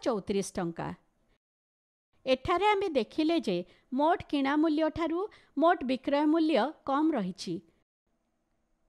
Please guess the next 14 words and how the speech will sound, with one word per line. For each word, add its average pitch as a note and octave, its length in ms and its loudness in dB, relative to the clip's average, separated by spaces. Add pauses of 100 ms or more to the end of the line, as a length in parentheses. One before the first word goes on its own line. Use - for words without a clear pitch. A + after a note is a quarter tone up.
(260)
ତେଣୁ C4+ 260 2 (180)
ଏହି A3 300 2
ସ୍ଥିତିରେ C4 560 0
ଆମେ A3+ 220 2
କହିପାରିବା A3 680 -2
ଯେ A#3 200 0 (920)
ଏହି C4 260 2
ସ୍ଥିତିରେ E4 500 0 (300)
ମୀନାର C#4+ 560 2
କ୍ଷତି B3+ 440 -4 (420)
ବା G#3+ 200 8 (500)
ଲସ୍ C4+ 460 2
ହୋଇଛି, G3+ 440 -2 (1600)
କାରଣ C#4 300 4